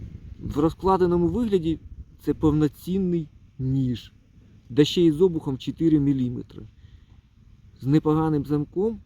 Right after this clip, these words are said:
яким, ну, за допомогою якого ви можете виконувати якісь тяжкі роботи.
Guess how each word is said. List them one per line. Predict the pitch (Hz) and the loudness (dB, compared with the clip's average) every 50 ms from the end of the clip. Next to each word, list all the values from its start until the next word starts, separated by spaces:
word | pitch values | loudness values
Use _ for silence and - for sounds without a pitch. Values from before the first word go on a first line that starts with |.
| _ - _ _ | _ -20 _ _
яким, | - 123 123 - - 165 151 139 120 - - 120 113 - - | -8 -8 -8 -4 -2 -2 -2 -2 -4 -8 -10 -10 -12 -10 -6
ну, | - 143 143 120 113 113 113 110 104 - - - | -2 -2 -2 -2 -2 -4 -6 -8 -10 -12 -12 -6
за | - 131 | -6 -4
допомогою | - - 127 151 160 160 160 156 143 143 143 | -2 -2 0 2 2 2 4 2 4 4 4
якого | 147 147 - 202 202 180 | 2 2 0 0 0 0
ви | 143 127 | 2 0
можете | 131 147 160 147 127 - | 0 0 -2 -2 -4 -6
виконувати | 120 120 131 - 160 170 160 139 - 123 | -8 -8 -6 -4 -2 -2 -2 -2 -4 -6
якісь | - - 143 - | -8 -8 -8 -8
тяжкі | - - 113 - - - 143 139 | -6 -10 -10 -8 -2 0 2 2
роботи. | 131 120 110 113 120 - - - | 2 2 0 -2 -4 -6 -8 -14